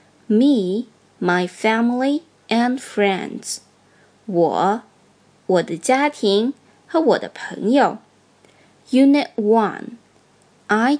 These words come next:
can swim. 我会游泳。Look and learn的部分里面的四个单词都是我们很熟悉的动词。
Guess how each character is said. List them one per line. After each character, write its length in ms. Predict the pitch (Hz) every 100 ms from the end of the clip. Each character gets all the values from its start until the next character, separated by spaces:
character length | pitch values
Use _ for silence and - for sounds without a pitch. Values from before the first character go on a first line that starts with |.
| -
can 380 | 240 208 220
swim. 720 | 233 - 196 214 320 254 - 202 _ _ _ _ _ _ _ _ -
我 180 | 180
会 280 | 180 285 247
游 260 | 170 117 262
泳。 280 | 285 180 - - _ _ _ _ _ _ _ _ _ _ _ _ _ _ -
Look 340 | 277 320 - -
and 340 | 269 277 269
learn 520 | 233 240 269 202 151 175 - _ -
的 100 | 196
部 240 | 226 226
分 240 | 214 196
里 140 | 185 170
面 300 | 190 190 175
的 200 | 170 170
四 300 | - - 196
个 160 | 180
单 260 | 170 208 254
词 440 | 269 - 185 226 - - - _
都 180 | 208 196
是 220 | - 196
我 180 | 175 156
们 220 | 156 220
很 340 | - - - -
熟 320 | - 175 190
悉 180 | 226 320
的 140 | 247
动 280 | 240 247 202
词。 420 | - 190 190 233